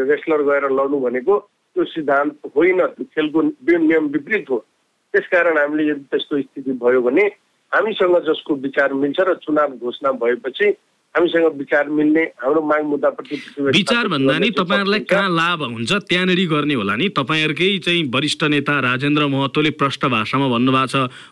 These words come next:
Speaker 2: "ओली र देउबा दुवैबाट प्रस्ताव आएको छ, जसले चित्त बुझ्दो सिट दिन्छन् उहीसँग गठबन्धन गर्ने" भनेर प्रष्ट भन्नुभएको छ। अब तपाईँ फेरि यहाँ वैचारिक, सैद्धान्तिक कुरो गर्नुहुन्छ।
Speaker 1: होइन, अ, तपाईँले अब कसले के भन्छ,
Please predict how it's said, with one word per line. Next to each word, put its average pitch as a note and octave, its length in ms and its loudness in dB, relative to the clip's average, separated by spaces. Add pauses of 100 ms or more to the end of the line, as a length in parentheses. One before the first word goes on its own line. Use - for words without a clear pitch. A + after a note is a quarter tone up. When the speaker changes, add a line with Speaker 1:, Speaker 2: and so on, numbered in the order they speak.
Speaker 2:
"ओली C#3+ 200 4
र D3+ 120 2
देउबा C#3 340 2
दुवैबाट C#3 440 2
प्रस्ताव C3+ 460 -2
आएको C3 240 -2
छ, C#3+ 80 -2
जसले D#3 400 0
चित्त - 280 -2
बुझ्दो C#3+ 300 2
सिट C#3 260 0
दिन्छन् C3+ 320 2
उहीसँग C#3+ 360 2
गठबन्धन C3 420 0
गर्ने" B2 280 0
भनेर G#2 220 0
प्रष्ट C3 360 -2
भन्नुभएको A2 400 2
छ। A#2 60 -2
अब C3 220 2
तपाईँ B2+ 200 2
फेरि C3 200 0
यहाँ C3 160 0 (280)
वैचारिक, C3+ 480 2
सैद्धान्तिक C3+ 540 0
कुरो C3 140 2
गर्नुहुन्छ। A2+ 400 0 (960)
Speaker 1:
होइन, E3+ 160 6
अ, B2+ 460 0
तपाईँले E3+ 600 0
अब C3+ 240 -6
कसले E3 340 0
के F3 180 0
भन्छ, C#3+ 280 -2